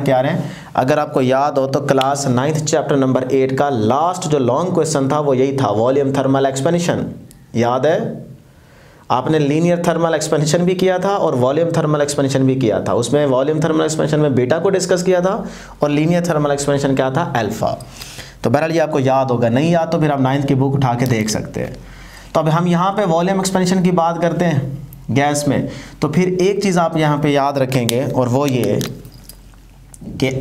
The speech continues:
at temperature zero degree Celsius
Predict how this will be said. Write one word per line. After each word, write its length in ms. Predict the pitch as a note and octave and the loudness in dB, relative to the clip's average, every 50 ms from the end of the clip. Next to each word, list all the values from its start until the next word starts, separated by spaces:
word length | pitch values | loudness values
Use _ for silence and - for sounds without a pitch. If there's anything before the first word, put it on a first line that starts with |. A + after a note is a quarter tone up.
| C3+ C3 | -2 0
at 460 | C#3+ D3 D#3+ E3+ F3 F3+ F3+ F3+ D3+ C#3+ D3 D3 D3+ D3+ - - - - - - - - - - - - - - - - - - - - - - - - - - - - | 0 0 2 2 0 0 0 0 0 0 0 0 -2 -4 -6 -10 -14 -18 -20 -20 -20 -20 -20 -20 -20 -20 -20 -20 -20 -20 -20 -20 -20 -20 -20 -20 -20 -20 -20 -8 -4 -2
temperature 880 | C#3+ C#3 C#3+ C#3 C#3 D3+ D#3 E3 E3+ E3 - F3 D#3+ C#3+ B2+ B2 B2 B2+ B2 A#2+ - - - - - - - - - - - - - - - - - - - - - - - - - - - - - - - - - - - B2+ | 0 0 0 2 2 2 2 2 0 0 0 0 0 0 0 0 0 -2 -2 -4 -6 -10 -14 -18 -20 -20 -20 -20 -20 -20 -20 -20 -20 -20 -20 -20 -20 -20 -20 -20 -20 -20 -20 -20 -20 -20 -20 -20 -20 -20 -20 -20 -20 -20 -12 -8
zero 480 | A2+ A2 G#2 G#2+ A#2 D#3 G#3+ A#3 B3 A#3 | -6 -4 -2 -2 0 0 2 2 2 0
degree 360 | G#3 E3+ E3+ D3+ D#3 D3+ D3+ C#3+ | 0 0 0 0 0 0 0 0
Celsius 720 | D3 - B2+ G#2+ G2+ - - F2+ D2 C2+ B1+ - - | 0 0 0 0 0 -2 -2 -2 -2 -2 -4 -6 -8